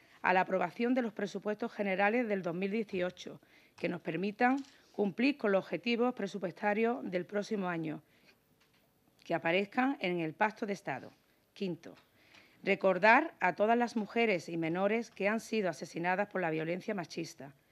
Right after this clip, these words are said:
y expresar nuestras condolencias a sus familias. Sexto, reiterar tolerancia cero contra cualquier acción, violencia contra las mujeres,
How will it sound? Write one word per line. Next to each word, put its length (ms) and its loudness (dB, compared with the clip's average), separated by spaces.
y 80 -6
expresar 600 -2
nuestras 320 -8
condolencias 720 -4
a 60 -8
sus 160 -14
familias. 580 -10
Sexto, 600 -8
reiterar 640 6
tolerancia 640 2
cero 580 -2
contra 300 -6
cualquier 380 0
acción, 440 0
violencia 640 -2
contra 260 -6
las 100 -4
mujeres, 500 -2